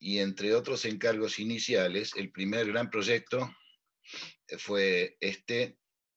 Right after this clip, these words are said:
<clears throat> que consistió en la restauración de una serie de cuadros de las sibilas del siglo dieciocho, que resultó una tarea de restauro e investigación que culminó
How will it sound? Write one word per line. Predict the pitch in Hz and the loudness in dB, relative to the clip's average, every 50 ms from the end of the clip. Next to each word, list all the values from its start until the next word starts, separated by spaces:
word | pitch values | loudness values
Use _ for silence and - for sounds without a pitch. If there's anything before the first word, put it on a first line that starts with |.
| _ _ | _ _
<clears throat> | - - 143 117 - - | 0 2 2 2 0 -4
que | - 95 87 - - - - - _ _ _ - - | -6 -6 -8 -8 -10 -14 -20 -20 _ _ _ -20 -12
consistió | - 104 98 95 98 98 95 - 113 107 | -8 -6 -6 -6 -6 -8 -6 -4 -4 -2
en | 101 | -2
la | 98 90 | -2 -2
restauración | 87 92 - - 101 90 90 87 80 - - 107 104 104 98 90 | -2 -4 -4 -4 -4 -2 -2 -2 -2 -2 -2 -2 -2 -2 -2 -2
de | 85 85 82 | -4 -4 -4
una | 92 95 90 | -4 -4 -4
serie | - - 123 117 101 90 92 95 101 | -2 -2 -2 0 0 0 -2 -2 -4
de | 92 82 76 - | -6 -8 -10 -2
cuadros | 92 98 95 92 95 98 98 - - - _ _ _ _ _ _ _ _ | 0 2 2 2 2 0 -2 -4 -8 -14 _ _ _ _ _ _ _ _
de | - 95 | -6 -4
las | 95 92 - | -2 -2 -2
sibilas | - 104 104 113 120 104 76 65 64 - - - - - - _ _ _ _ - - - - - - - - - - _ _ _ _ _ _ 95 | -4 -4 -4 -4 -4 -4 -4 -4 -6 -8 -10 -12 -14 -16 -16 _ _ _ _ -20 -20 -20 -20 -20 -20 -20 -20 -20 -20 _ _ _ _ _ _ -4
del | 98 95 95 | -2 -2 0
siglo | - - 113 101 92 90 | -2 -2 -2 -2 -2 -2
dieciocho, | 85 - - 110 98 82 - - - 76 73 - - _ _ | -2 -2 -2 0 0 0 -2 -4 -6 -8 -8 -10 -16 _ _
que | - 95 90 | -6 -4 -4
resultó | 87 - - 98 95 92 - 113 113 110 107 - | -4 -4 -4 -6 -6 -4 0 2 2 2 2 2
una | 101 104 101 98 98 98 | -2 -2 -4 -4 -4 -2
tarea | - 101 95 95 95 95 101 98 95 | -4 -2 -2 0 0 0 0 0 0
de | 90 82 | -2 -4
restauro | 92 87 - - - 120 110 107 104 101 101 104 - - | -4 -6 -8 -4 0 2 2 2 2 0 0 -2 -2 -2
e | 87 | -4
investigación | 87 85 82 82 - - 87 80 80 80 - - 117 113 104 104 110 113 - - _ _ _ _ _ _ - _ _ _ _ _ _ _ | -6 -6 -8 -10 -10 -10 -6 -4 -4 -4 -4 -4 -4 -4 -2 -4 -4 -6 -10 -16 _ _ _ _ _ _ -20 _ _ _ _ _ _ _
que | - 117 110 | -8 -8 -6
culminó | - 135 139 127 117 110 107 104 101 101 107 101 - _ _ | -4 -4 -4 -2 -2 -2 -2 0 0 -2 -2 -4 -8 _ _